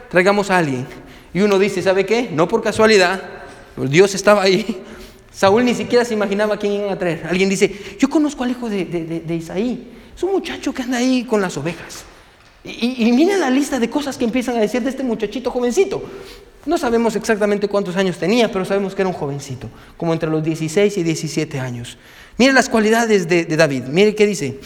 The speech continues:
versículo dieciocho. Entonces uno de los criados respondió diciendo, "He aquí, yo he visto a un hijo de Isaí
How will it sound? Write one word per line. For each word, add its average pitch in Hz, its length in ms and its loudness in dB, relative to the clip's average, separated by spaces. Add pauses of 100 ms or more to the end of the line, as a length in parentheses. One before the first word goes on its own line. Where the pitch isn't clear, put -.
(140)
versículo 170 340 0
dieciocho. 160 460 0
Entonces 220 340 2
uno 254 180 8
de 220 60 4
los 202 160 -2
criados 214 340 2
respondió 185 400 0
diciendo, 190 500 2 (280)
"He 202 100 4
aquí, 202 300 6
yo 226 100 2
he 214 40 8
visto 254 320 2
a - 20 4
un 208 160 0
hijo 247 300 2
de 196 80 2
Isaí 208 500 2